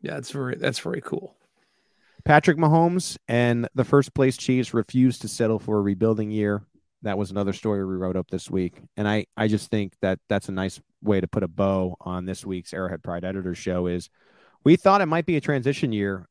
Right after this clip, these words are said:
Speaker 2: and we thought the A F C West would be up for grabs, and it has been far from that. In an N F L that really, it's been tough to tell with all these random wins and losses ar-, around the league. And I
Speaker 1: Mm-hmm.
Speaker 2: know the Chiefs
Speaker 1: Yeah.
Speaker 2: had one against the Indianapolis Colts. They're not completely, I think,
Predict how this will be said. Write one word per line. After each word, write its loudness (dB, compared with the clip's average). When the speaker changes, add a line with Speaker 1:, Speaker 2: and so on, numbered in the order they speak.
Speaker 2:
and -4
we 2
thought 0
the -4
A -2
F 0
C -8
West -4
would -10
be 0
up -4
for -8
grabs, -4
and -4
it 0
has 0
been -6
far 0
from -6
that. -6
In -4
an -2
N 0
F -4
L 0
that -2
really, 0
it's -10
been -6
tough -8
to -14
tell 0
with -4
all -2
these -6
random -8
wins -6
and -10
losses -6
ar-, -12
around -4
the -2
league. 0
And -2
I 0
Speaker 1:
Mm-hmm. 0
Speaker 2:
know 2
the 2
Chiefs -4
Speaker 1:
Yeah. -6
Speaker 2:
had -4
one -6
against -2
the -2
Indianapolis -4
Colts. -4
They're -2
not -2
completely, -4
I -6
think, -10